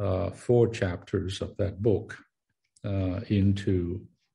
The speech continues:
one outline. And so, as you can imagine, uh, it is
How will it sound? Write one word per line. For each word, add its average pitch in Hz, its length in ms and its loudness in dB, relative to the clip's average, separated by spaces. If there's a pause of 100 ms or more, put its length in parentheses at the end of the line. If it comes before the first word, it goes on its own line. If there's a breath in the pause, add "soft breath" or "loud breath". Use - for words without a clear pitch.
(240)
one 98 280 2
outline. 80 580 -4 (760 soft breath)
And 92 160 -6
so, 101 460 4
as 90 160 0
you 101 120 2
can 95 420 0
imagine, 95 800 2 (120)
uh, 92 500 0 (420)
it 101 180 0
is 95 480 0